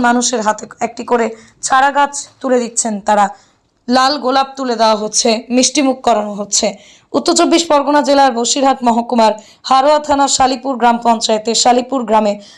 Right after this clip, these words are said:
ছত্রিশ, সাঁইত্রিশ, আটত্রিশ নম্বর বুথ নিয়ে অনুষ্ঠিত হচ্ছে আমাদের পাড়া আমাদের সমাধান অনুষ্ঠান। গোলাপ এবং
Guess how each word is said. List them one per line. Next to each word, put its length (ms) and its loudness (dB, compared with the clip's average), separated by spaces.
ছত্রিশ, 500 0
সাঁইত্রিশ, 440 0
আটত্রিশ 420 -2
নম্বর 220 2
বুথ 300 -4
নিয়ে 120 2
অনুষ্ঠিত 400 -4
হচ্ছে 340 -2
আমাদের 400 2
পাড়া 180 4
আমাদের 260 2
সমাধান 500 0
অনুষ্ঠান। 420 -2
গোলাপ 380 2
এবং 160 0